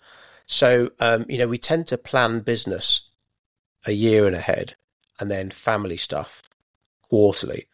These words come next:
But then, you know, we break it down weekly and daily, you know, to have those, right, on a Sunday night, what do we wanna do? Right, okay, well, we haven't been to the cinema for ages. This film's out. Let's get it booked. Let's get it in the diary now. Um, now, my mum thinks it's really sad.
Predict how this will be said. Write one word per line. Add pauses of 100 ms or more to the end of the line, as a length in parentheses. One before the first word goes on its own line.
(140)
But
then,
you
know,
we
break
it
down
weekly
and
daily,
you
know,
to
have
those,
right, (460)
on
a
Sunday
night,
what
do
we
wanna
do?
Right,
okay,
well,
we
haven't
been
to
the
cinema
for
ages.
This
film's
out. (680)
Let's
get
it
booked.
Let's
get
it
in
the
diary
now. (480)
Um,
now,
my
mum
thinks
it's
really
sad.